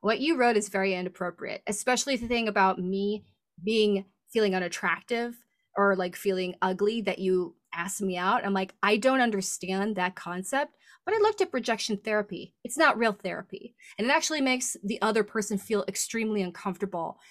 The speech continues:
And you should not be doing this. And I'm like, "Especially for me, I would appreciate it if it just leave me be and leave me alone." You know what he responded back with? "Sorry, I've been high on speed for a week."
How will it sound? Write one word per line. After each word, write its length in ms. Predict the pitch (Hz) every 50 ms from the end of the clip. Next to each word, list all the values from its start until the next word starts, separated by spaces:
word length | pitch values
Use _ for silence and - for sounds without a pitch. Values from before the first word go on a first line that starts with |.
| - -
And 140 | 185 196 220
you 80 | 233
should 240 | 202 - - 202 180
not 240 | 180 175 170 175 -
be 140 | 180 185 185
doing 340 | - - 170 165 165 147
this. 320 | - - - 202 196 - -
And 140 | - 214 214
I'm 80 | 208
like, 160 | 202 185 180
"Especially 500 | - 185 - - - 226 214 208 - 226
for 180 | 202 - - 202
me, 240 | 196 180 170 165 - -
I 140 | 190 208 220
would 120 | 220 208
appreciate 600 | 196 185 - - 226 208 - - 240 240 247 247
it 180 | 285 302 294 269 - - - - -
if 160 | 202 185 -
it 60 | 180
just 280 | 170 - 202 190 - -
leave 360 | 190 175 185 202 220 208 190
me 180 | 196 202 208 202
be 300 | 190 196 190 190 208 208
and 160 | - 185 185
leave 160 | 180 185 175 180
me 120 | 190 180
alone." 400 | 185 175 175 170 160 - - 190 - _ _ _ - - _ _ -
You 100 | 254 285
know 60 | 349
what 80 | 392 370
he 60 | 370
responded 440 | 359 349 339 - 320 311 311 294 262
back 260 | 277 - 302 294 -
with? 300 | 359 359 370 370 - - _ _ _ _ _ _ _ _ _ _ _ _ _ _ _ _ _ _ _ _ _ _ _ _ _ -
"Sorry, 720 | - - - 285 262 269 262 247 226 214 208 208 202 - -
I've 160 | 208 220 208
been 160 | 214 240 247
high 360 | 226 202 196 208 196 196 202 202
on 160 | 196 196 196
speed 800 | 190 - - - - - - - 262 254 233 202 185 175 170 170 165
for 260 | - - 196 180 180
a 80 | 180
week." 480 | 180 175 180 - - - - _ - -